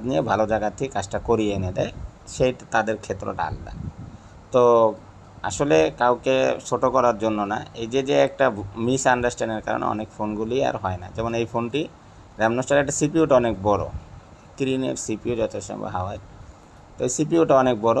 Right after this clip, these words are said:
এটার র্যাম, এটা কোনো কিছুই মার্কেটে নেই, পাই নাই। দুই এক জায়গায় ফোন দিছে, কইছে যে না ভাই এটা বাইরের ফোন, এটা বাংলাদেশে লঞ্চ হয় নাই, এটা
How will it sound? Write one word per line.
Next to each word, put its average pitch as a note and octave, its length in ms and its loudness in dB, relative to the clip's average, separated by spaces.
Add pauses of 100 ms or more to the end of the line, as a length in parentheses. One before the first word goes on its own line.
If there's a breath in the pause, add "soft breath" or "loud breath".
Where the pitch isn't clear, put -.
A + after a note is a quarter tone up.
(120)
এটার A#2 260 -2
র্যাম, G#2+ 320 -2
এটা G#2+ 120 -6
কোনো D3 240 2
কিছুই D3+ 260 2
মার্কেটে F#2 400 0
নেই, D#2+ 160 -16 (720)
পাই F#2 180 -2
নাই। F#2 200 -6
দুই A2 120 -2 (100)
এক G#2 80 -10
জায়গায় A#2+ 220 0
ফোন B2+ 200 -4
দিছে, C#3 160 -4
কইছে C3 280 -4
যে G2+ 100 -4
না F#2 200 -6
ভাই F2+ 120 -6
এটা F2+ 240 -6 (400)
বাইরের G#2 340 2
ফোন, D3 260 -4
এটা A2 120 -10
বাংলাদেশে G2+ 440 -6
লঞ্চ G2+ 300 -6
হয় C#3 100 4
নাই, A2+ 160 -2 (640 loud breath)
এটা G2 200 -8